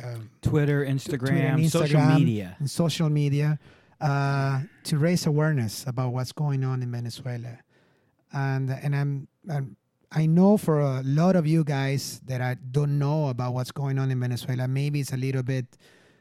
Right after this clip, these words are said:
Speaker 1: you know, like, uh, uh, boring or, or maybe seeing so many posts, but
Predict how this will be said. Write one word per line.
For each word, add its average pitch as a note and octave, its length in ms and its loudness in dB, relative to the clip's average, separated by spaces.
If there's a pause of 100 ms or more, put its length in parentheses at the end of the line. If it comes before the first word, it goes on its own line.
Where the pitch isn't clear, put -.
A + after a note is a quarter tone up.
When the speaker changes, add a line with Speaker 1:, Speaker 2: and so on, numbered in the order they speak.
(140)
Speaker 1:
you B2+ 160 -2
know, B2 220 2
like, A#2 260 -2
uh, A#2 220 -2 (420)
uh, A#2 440 -6
boring C#3 540 2
or, A2 380 0 (400)
or B2+ 480 -2 (220)
maybe C#3+ 320 0
seeing C#3 420 0 (260)
so - 240 2
many D3+ 240 2
posts, C#3 440 -2
but C3 180 -4